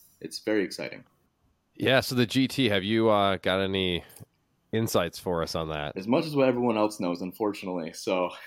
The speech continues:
Speaker 1: <laughs> so like the, uh, the amount of information that's, uh, given out to the public is pretty much the same information that we receive up and until, uh, it actually arrives.
Speaker 2: Hmm. Gotcha. Do you have any idea when you're gonna get one?
Speaker 1: No idea.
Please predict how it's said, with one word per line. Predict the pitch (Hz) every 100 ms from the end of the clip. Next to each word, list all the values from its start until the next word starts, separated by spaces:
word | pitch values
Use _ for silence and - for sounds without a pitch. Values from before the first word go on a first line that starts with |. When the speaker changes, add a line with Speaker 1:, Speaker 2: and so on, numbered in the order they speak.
| -
Speaker 1:
<laughs> | 127 127 - 139 - _ - - -
so | - 117 110
like | 110 104 -
the, | 113 110
uh, | 101 101 101 -
the | 117
amount | 113 120
of | 131
information | 120 120 117 113 123 120
that's, | 107 98 - - - - _
uh, | 98 92
given | 92 113 107
out | 104
to | -
the |
public | 95 107 107 117 113
is | 95 - - - _ _ _
pretty | - 127 120
much | 113 110
the | 95
same | - 101
information | 95 104 98 98
that | 80
we | 95
receive | 92 - 90 90 87 - _ _ -
up | 95
and | 98
until, | 90 - 95 92 90 90 - -
uh, | 85 87 87 85 -
it | 92
actually | 87 - 92
arrives. | 80 78 78 73 - - _ _
Speaker 2:
Hmm. | 123 - _
Gotcha. | 85 85 85
Do | 90
you | 92
have | 95
any | 101
idea | 95 95 95
when | 87
you're | 87
gonna | 85
get | 78 80
one? | 82 76 - - - - - -
Speaker 1:
No | 90 85
idea. | 82 82 78